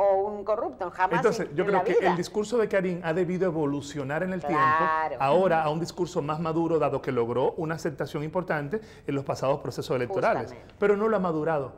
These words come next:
Speaker 2: y sigue siendo el mismo. Lo mismo está pasando con el discurso de Luis Abinader.
Speaker 1: Más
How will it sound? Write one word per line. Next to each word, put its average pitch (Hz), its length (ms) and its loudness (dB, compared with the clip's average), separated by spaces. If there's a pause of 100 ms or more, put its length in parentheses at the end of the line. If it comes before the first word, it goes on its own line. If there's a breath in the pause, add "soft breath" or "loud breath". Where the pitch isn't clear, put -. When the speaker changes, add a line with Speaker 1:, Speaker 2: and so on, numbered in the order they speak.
(160)
Speaker 2:
y 143 80 -8
sigue 156 200 -2
siendo 143 240 -6
el 139 60 -6
mismo. 135 320 -8 (320 soft breath)
Lo 165 160 0
mismo 220 240 0
está 202 180 -2
pasando 185 340 -2
con 143 120 -4
el 135 60 -4
discurso 143 400 -6
de 131 80 2
Luis 123 140 -6
Abinader. 113 300 -2
Speaker 1:
Más 104 200 -10